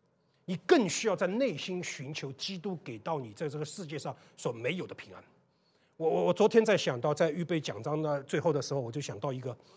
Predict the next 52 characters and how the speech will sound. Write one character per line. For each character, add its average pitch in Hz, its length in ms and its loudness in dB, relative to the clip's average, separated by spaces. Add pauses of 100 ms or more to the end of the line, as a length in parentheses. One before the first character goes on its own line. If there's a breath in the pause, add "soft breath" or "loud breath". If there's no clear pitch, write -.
(260 soft breath)
一 147 80 -6
个， 143 120 0
一 139 100 -4
个， 135 100 -2
一 131 100 -6
个 139 80 -2
事 131 140 -6
情， 117 100 -12
就 147 140 -6
是 - 80 -8
过 233 200 8
去， 147 280 2 (680 soft breath)
过 226 140 8
去 185 260 2
你 135 80 -8
看 175 200 -2
到 151 120 2
我 123 160 -4
们， 127 160 -10 (240 soft breath)
我 165 100 2
常 214 180 4
常 233 100 6
会 220 120 6
讲 143 160 0
一 135 40 -6
句 151 80 -4
话， 143 240 -2
二 226 160 6
零 185 160 2
一 233 80 -4
九 165 160 0
年 135 160 -2
前 147 340 -2
我 123 120 -6
们 123 120 -8
教 170 140 -4
会 160 120 -6
的 143 60 -4
盛 160 180 -6
况 151 180 -4 (260 loud breath)
不 156 140 -6
会 190 140 2
再 151 180 -2
再 131 200 -4
现 98 200 -6
了， - 100 -18 (120)
不 160 60 -8
会 170 120 0
再 127 160 -6
再 117 240 -10
现 113 200 -12
了。 - 100 -20